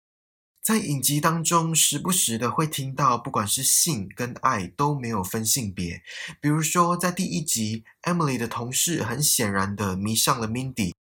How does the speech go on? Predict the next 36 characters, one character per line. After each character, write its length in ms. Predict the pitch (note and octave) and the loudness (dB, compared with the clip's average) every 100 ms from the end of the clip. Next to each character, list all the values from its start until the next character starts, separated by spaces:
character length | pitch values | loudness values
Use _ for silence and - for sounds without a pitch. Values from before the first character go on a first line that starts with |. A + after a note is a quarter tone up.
| _ _ | _ _
他 100 | F3 | 0
问 180 | F#3 G3+ | 2 2
Emily，“Mindy 1000 | F#3 E3+ D#3 A2+ G2+ - D3+ E3 D3+ G2+ | 2 0 0 0 -4 -4 -2 -2 -2 -2
是 180 | - C#3+ | 0 -2
不 80 | B2+ | -2
是 140 | C#3+ | -4
女 200 | A#2 F#2 | -2 -2
生？” 380 | F2+ A#2+ A2 G#2+ - - | 0 0 -2 -8 -14 -4
随 280 | - D3 | 0 2
后 180 | D#3 F3+ | 2 2
又 160 | F3+ E3 | 2 2
马 160 | A2 | 2
上 200 | F#2+ D3 C3 | 2 0 0
说， 400 | - A2+ A2+ A2 _ _ | -2 -2 -4 -8 _ _
“Either 280 | D3+ D3+ C#3+ | 0 2 0
way, 240 | C#3 G#2 F2+ | 0 -2 -2
it 160 | B2 | -2
doesn't 240 | C3 B2+ A#2+ | 0 -2 -2
matter， 420 | A#2 A2 F2 F#2 - - - | -2 -2 -4 -8 -16 -20 -4
是 260 | - - | 0 2
男 220 | F#3+ B2+ A#2+ | 2 0 2
是 260 | - E3+ | 2 2
女 220 | B2 G2 | 0 -2
都 160 | F2+ D3+ | 2 2
没 160 | B2 F#2+ | 2 0
关 200 | G2+ G2+ | 0 0
系。” 320 | - F#2+ G2+ _ - - | -2 -4 -6 _ -20 -12
还 140 | - F#3 | -2 4
有 120 | F3 | 4
一 140 | - | 4
幕 320 | D#3+ F3+ C#3+ - | 0 0 -2 -2
是 180 | - | -2
在 140 | C#3+ C#3+ | 0 -2
第 160 | D3+ | -2
二 180 | C3+ C#3 | -2 -2
集， 380 | A2+ - F#3 G2 | -2 -2 -2 -6